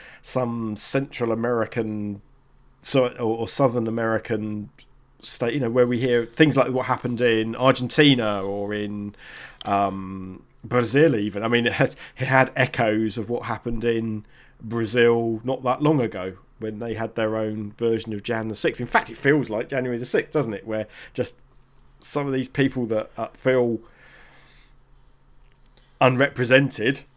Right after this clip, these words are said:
try and rise up, and you can have your own political views, whether that's right or wrong or not, but the military knock it down. And the military always seem to be in these kind of states. It happened in Spain as well, of course, didn't it, with Franco,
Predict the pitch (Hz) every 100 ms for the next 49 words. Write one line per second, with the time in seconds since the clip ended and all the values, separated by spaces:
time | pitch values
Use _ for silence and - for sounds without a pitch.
0 | - - - - - - 131 123 120 113
1 | 113 110 110 156 170 - 113 113 113 107
2 | 104 131 120 117 117 104 113 - - 110
3 | 113 120 110 110 107 113 107 117 120 110
4 | 107 120 131 107 110 120 - - 160 131
5 | 135 139 127 127 127 113 107 101 _ -
6 | - _ - 143 - 131 120 110 110 127
7 | 139 160 139 - 127 123 139 175 147 120
8 | 117 127 123 113 113 123 120 117 113 -
9 | - - - - - - 127 123 127 110
10 | 123 120 113 113 110 - - - 113 117
11 | - - 190 180 139 170 - - 120 143
12 | 147 120 110 135 135 - 139 143 - 139
13 | 120 95 - 110 104 - - 120 120 -
14 | 127 131